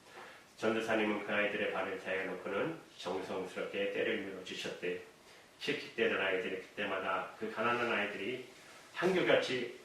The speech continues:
흐느껴 울었다는 것입니다. 발을 씻기는 전도사님 손등으로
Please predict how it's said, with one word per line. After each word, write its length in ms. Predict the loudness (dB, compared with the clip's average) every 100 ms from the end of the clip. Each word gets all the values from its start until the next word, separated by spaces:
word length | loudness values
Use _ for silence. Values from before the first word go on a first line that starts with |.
| -6
흐느껴 380 | -2 -2 0 0
울었다는 500 | 0 -2 -4 -4 -4
것입니다. 580 | -6 -8 -8 -6 -6 -8 -16 -20 0
발을 340 | 4 6 6
씻기는 520 | 6 0 4 6 6 4
전도사님 580 | 0 -2 -4 -4 -4 -6
손등으로 800 | -4 -4 -2 -2 0 0 -2